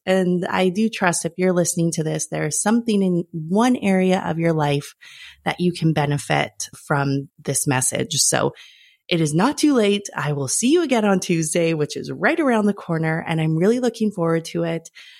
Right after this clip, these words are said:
Thank you for being on this journey with me. One of my intentions in starting the Glow Joe was for me to, one,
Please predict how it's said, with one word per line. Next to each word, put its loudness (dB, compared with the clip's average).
Thank 2
you 2
for 2
being 0
on 0
this -2
journey 0
with -2
me. -2
One 2
of 0
my 2
intentions 0
in -2
starting 0
the 0
Glow -4
Joe -6
was 2
for 0
me 2
to, 0
one, 0